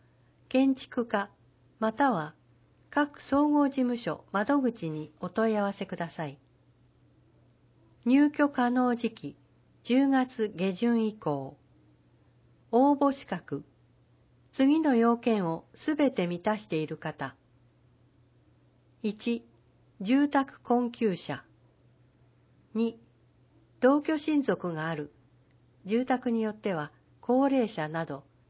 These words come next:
一定の要件を備えている場合、単身入居も可。三、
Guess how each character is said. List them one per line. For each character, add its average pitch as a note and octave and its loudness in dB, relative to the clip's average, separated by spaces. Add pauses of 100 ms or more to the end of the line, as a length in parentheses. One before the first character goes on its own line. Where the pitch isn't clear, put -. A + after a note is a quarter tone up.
一 G#3+ -4
定 C4 0
の B3+ 2
要 B3 2
件 A3+ -2
を D#3+ -8
備 G3 -4
え F3+ -6
て E3 -6
い D3+ -4
る D#3 -6
場 D#3 -4
合、 D3+ -6 (680)
単 B3 0 (100)
身 A#3+ 0
入 A3 0
居 G#3+ -4
も F3+ -6
可。 D#3 -10 (1700)
三、 B3+ -2